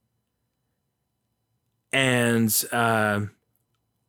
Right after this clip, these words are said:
in this scene, the Mouth of Sauron tells Gandalf, you know,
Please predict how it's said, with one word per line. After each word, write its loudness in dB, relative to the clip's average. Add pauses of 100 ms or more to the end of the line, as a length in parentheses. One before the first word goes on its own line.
(140)
in 2
this 2
scene, 2 (1400)
the 0
Mouth 2
of -2
Sauron 2
tells 0
Gandalf, 0
you 0
know, 0